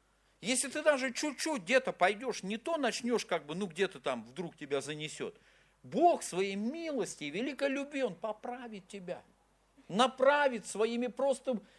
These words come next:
как бы, ну, заботливыми руками. Знаете, вот как, как детки, когда они идут не туда, мы их чуть-чуть поправляем. И они вот топают, ну, в нужном направлении. Так же и Бог, Он заботится.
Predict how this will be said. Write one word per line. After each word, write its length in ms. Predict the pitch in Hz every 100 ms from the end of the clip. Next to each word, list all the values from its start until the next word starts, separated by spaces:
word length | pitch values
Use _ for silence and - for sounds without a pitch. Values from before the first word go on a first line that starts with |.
| -
как 180 | 240 214
бы, 140 | 220
ну, 240 | 208 240 226
заботливыми 800 | - 196 294 262 269 277 285
руками. 560 | 285 294 320 311 226 147 - _ _ _ _ _ -
Знаете, 400 | 139 311 277 233
вот 120 | 202
как, 220 | 180 160 - -
как 220 | - 190
детки, 380 | 175 311 285 -
когда 320 | 175 214 226
они 260 | 247 240 262
идут 280 | 285 330 269
не 100 | 233
туда, 340 | 220 202 190
мы 140 | 185 254
их 80 |
чуть-чуть 340 | - 277 320 277
поправляем. 680 | 240 262 285 320 285 156 104 _ -
И 40 | -
они 180 | 220 269
вот 240 | 262 -
топают, 440 | 302 320 254 196 -
ну, 180 | 208 262
в 40 |
нужном 340 | 269 226 196
направлении. 680 | 196 208 233 247 269 185 - _ _ _ _ _ _ _ _
Так 180 | - 165
же 160 | 170 233
и 40 |
Бог, 360 | 233 277 233 -
Он 120 | 127
заботится. 680 | 135 185 196 269 - 123 -